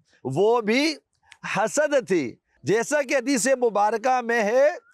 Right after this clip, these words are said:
خبردار حسد سے بچو، کیونکہ حضرت آدم علیہ الصلاۃ والسلام کے ایک بیٹے یعنی قابیل نے اپنے بھائی حابیل کو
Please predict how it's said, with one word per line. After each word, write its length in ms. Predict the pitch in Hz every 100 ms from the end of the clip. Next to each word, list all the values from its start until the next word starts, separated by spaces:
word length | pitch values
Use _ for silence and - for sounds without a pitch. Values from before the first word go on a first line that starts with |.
| _ -
خبردار 760 | - 233 262 277 214 180 143 107 - _ _ _ _
حسد 460 | - 185 - 339 320
سے 180 | - 330
بچو، 500 | 294 240 214 151 117 - _ _
کیونکہ 600 | 190 285 349 269 208 131 87 _ _ _ _
حضرت 420 | 147 175 240 254 254 226
آدم 420 | 214 240 247 285
علیہ 180 | 277 269
الصلاۃ 640 | 269 - 247 269 285 294
والسلام 680 | 269 262 196 254 262 294 285
کے 200 | 208 180 120 - _ _
ایک 340 | 214 285 339 320
بیٹے 480 | 233 240 190 175 135 107 _ -
یعنی 540 | 160 202 202 202 233 269 320 - _ -
قابیل 720 | 175 202 214 262 330 370 320
نے 280 | 233 160 120 _ _ _
اپنے 480 | 180 - 233 233 247
بھائی 500 | 196 160 240 240 165 - _ _ -
حابیل 680 | 170 220 214 294 339 349
کو 220 | 240 214